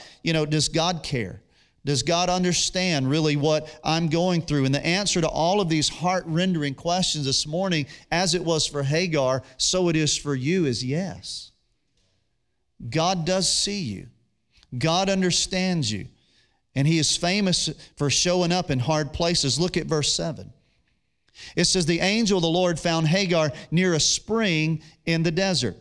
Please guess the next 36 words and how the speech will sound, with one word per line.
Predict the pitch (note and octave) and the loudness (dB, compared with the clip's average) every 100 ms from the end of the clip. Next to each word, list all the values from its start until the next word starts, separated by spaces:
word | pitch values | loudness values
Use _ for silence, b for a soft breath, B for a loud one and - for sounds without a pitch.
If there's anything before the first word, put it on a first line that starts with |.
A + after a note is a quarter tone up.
| b b b | b b b
Now, | D3 | 0
many | E3+ F#3+ | 2 2
theologians | F3 F3 E3 E3 D#3+ E3+ D3+ | 2 2 2 2 2 -2 -2
believe | D3+ D#3 E3 D#3+ | 0 0 0 0
here | C#3+ D#3+ D#3+ | 0 0 0
that | C#3+ C#3+ - | 0 -2 -2
as | C#3+ C#3+ C3+ - | -2 0 -2 -2
it's | D#3+ - | -2 -2
speaking | - F#3 F#3+ E3+ D3+ | -2 -2 -2 -2 0
the, | C3+ B2+ B B | -2 -2 B B
about | C#3 C3+ D#3+ D#3 | -4 0 0 0
the | D3+ | 0
angel | D#3 E3+ E3+ D#3+ | 2 2 2 2
of | |
the | C#3+ | 2
Lord, | C#3+ C#3 E3 D#3+ | 2 2 2 0
it | D#3 | 0
was | D3 | 2
in | C#3+ C3+ | 0 0
fact | D#3 D#3+ D#3+ B B B - | 0 0 -2 B B B -2
the | D3 | 0
Lord | D#3 E3 | 2 2
himself | D#3+ D3+ - F#3+ D3+ - | 2 2 2 2 0 0
in | C#3+ | 0
angelic | D3+ C3+ C3+ C#3 - | 2 2 2 0 -2
form. | F#3+ F3+ G#2+ F#2+ B B - | 0 2 0 -4 B B -4
And | B2 | -2
we | D3+ | 0
can't | F3+ F3+ D#3 | 0 0 0
say | F3+ D#3+ | 0 0
for | D3+ | 0
sure, | B2+ - D#3 F#3+ | 0 2 2 2
but | E3+ D3+ | 2 0
it | D#3 | 0
does | D3+ G3 G3 | 2 2 2
seem | - D3+ D3+ D#3+ | 0 0 2 0